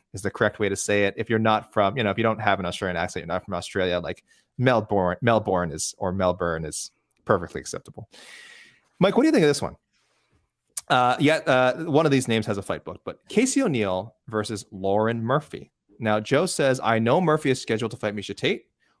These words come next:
Win or lose, I feel like she will not fight Valentina." Uh,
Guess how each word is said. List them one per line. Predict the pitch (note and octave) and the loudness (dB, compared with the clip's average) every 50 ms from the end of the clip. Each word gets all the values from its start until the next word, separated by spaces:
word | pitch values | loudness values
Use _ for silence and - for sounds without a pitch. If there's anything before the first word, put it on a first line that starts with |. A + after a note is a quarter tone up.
| _ - | _ 0
Win | A#2+ C3 C#3+ | 2 4 4
or | C#3 | 4
lose, | C3+ C3+ C#3+ D#3+ F#3 G#3 G3+ - - | 4 4 4 4 4 2 0 -2 -4
I | G#2+ G#2+ | -6 -6
feel | - - D#3 | -4 -2 0
like | D3+ C#3+ C3+ | 0 0 0
she | - - C3 | -2 -2 -2
will | A2 G#2+ G2+ | -2 -2 -2
not | G2+ G#2 A2 A#2 - - - - | 0 0 0 0 0 -2 -4 -2
fight | B2+ A#2+ A#2+ C3 - - | 0 0 0 0 -4 -6
Valentina." | A2 A2 G#2+ G#2+ G#2 G2+ - - G#2+ F#2 F2 G2+ B2+ D3+ - _ _ _ _ _ _ _ _ _ - | -4 -2 0 0 0 -2 -6 -8 -8 -6 -4 -4 -6 -6 -10 _ _ _ _ _ _ _ _ _ -4
Uh, | A2 G#2 G2+ G#2 G2 - - | -2 -2 0 -2 -2 -4 -8